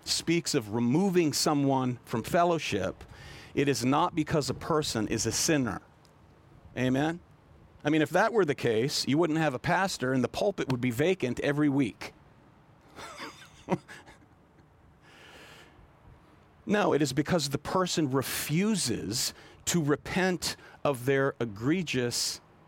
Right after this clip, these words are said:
sin and therefore is ordered to be put out.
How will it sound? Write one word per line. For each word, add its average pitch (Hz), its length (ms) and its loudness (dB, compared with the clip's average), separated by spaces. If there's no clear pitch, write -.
sin 151 640 0
and 131 180 0
therefore 143 840 2
is 131 200 0
ordered 139 340 0
to 160 80 0
be 127 160 -2
put - 340 -4
out. - 460 -4